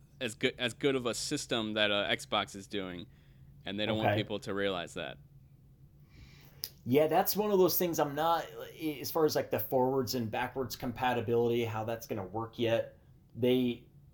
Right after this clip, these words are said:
Speaker 2: they got people all excited with saying it's gonna be backwards compatible and then kind of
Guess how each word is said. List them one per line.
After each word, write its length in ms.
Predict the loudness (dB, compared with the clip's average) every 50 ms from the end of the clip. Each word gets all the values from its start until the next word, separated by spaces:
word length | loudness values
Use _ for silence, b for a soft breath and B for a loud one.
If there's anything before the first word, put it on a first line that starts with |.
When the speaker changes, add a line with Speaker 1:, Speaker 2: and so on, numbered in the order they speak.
| -10 -4
Speaker 2:
they 180 | 0 0 0 0
got 380 | 2 2 2 2 2 0 2
people 240 | 0 0 2 4 2
all 160 | 4 4 4
excited 460 | 2 2 0 0 2 2 2 2 2
with 100 | 0 -2
saying 180 | 0 0 -2 -2
it's 100 | -2 -2
gonna 120 | -4 -2
be 100 | -2 0
backwards 400 | 0 2 2 2 2 0 -4 -4
compatible 460 | -4 -4 0 2 2 2 4 2 2 2
and 100 | 2 0
then 140 | -2 -2
kind 300 | -4 -2 0 0 2 2
of 260 | 0 0 -2 -4 -8